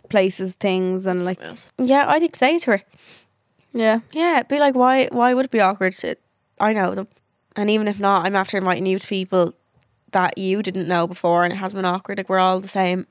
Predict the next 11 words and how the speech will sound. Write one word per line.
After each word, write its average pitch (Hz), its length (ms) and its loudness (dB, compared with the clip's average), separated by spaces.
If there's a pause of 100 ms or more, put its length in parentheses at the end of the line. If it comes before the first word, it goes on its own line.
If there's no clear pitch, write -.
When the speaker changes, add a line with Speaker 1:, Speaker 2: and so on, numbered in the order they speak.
(120)
Speaker 2:
age. 180 440 0
Like, 175 280 -4 (600)
what, 185 360 -2
what's 190 200 -2
the 190 80 -14
difference? 233 340 -4
Speaker 1:
Mm. 226 380 0 (100)
Speaker 2:
It's 196 80 -8
just 196 140 -4
annoying 190 300 2
being, 180 320 -2